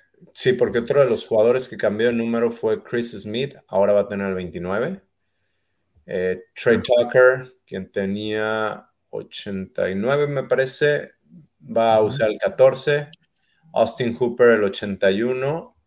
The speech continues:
Speaker 1: Y Nesta Jade Silvera, el noventa y nueve. Sí,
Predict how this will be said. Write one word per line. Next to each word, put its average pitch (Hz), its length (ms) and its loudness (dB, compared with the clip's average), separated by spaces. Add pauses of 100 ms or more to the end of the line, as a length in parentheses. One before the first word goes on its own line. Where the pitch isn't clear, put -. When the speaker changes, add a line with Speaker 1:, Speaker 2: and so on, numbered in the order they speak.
Speaker 1:
Y 127 680 -4 (760)
Nesta 104 380 -6
Jade 95 220 0
Silvera, 95 640 0
el 95 200 -4
noventa 92 520 -4
y 92 60 -4
nueve. 85 580 -6
Sí, 120 500 -6